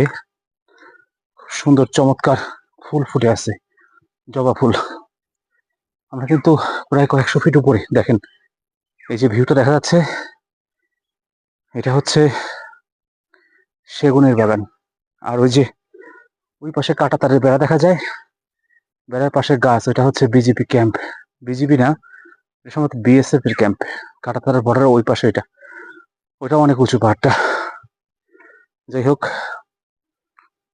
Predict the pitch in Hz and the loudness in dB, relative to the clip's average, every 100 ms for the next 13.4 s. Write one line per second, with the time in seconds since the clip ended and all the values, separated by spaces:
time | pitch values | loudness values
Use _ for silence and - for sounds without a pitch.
0 | _ 120 131 117 143 139 120 135 - - | _ -4 -2 2 2 4 4 2 -2 -18
1 | _ _ _ _ _ _ _ _ _ _ | _ _ _ _ _ _ _ _ _ _
2 | _ _ _ _ _ _ _ - - - | _ _ _ _ _ _ _ -18 -18 -18
3 | _ _ _ _ _ _ _ _ _ _ | _ _ _ _ _ _ _ _ _ _
4 | _ _ 113 127 123 135 120 - 120 120 | _ _ -12 -6 0 2 2 2 4 6
5 | 143 160 - - 147 135 127 135 120 131 | 4 2 -4 0 2 4 4 2 4 2
6 | 135 123 - 131 117 - - _ _ _ | 2 0 0 0 0 -2 -8 _ _ _
7 | _ _ _ _ 123 147 147 139 139 131 | _ _ _ _ -8 0 2 4 4 2
8 | 135 131 120 - 143 131 131 139 - 143 | 2 2 0 0 0 2 4 2 2 0
9 | 143 - _ _ _ _ _ _ _ _ | 0 -2 _ _ _ _ _ _ _ _
10 | _ 135 139 160 139 147 151 131 117 - | _ -4 2 4 4 4 4 4 2 0
11 | - - - - - 135 131 147 135 107 | -6 -4 -4 -4 0 2 4 4 4 -2
12 | - - - _ - - _ _ _ _ | -4 -12 -14 _ -20 -20 _ _ _ _
13 | _ _ 135 | _ _ -12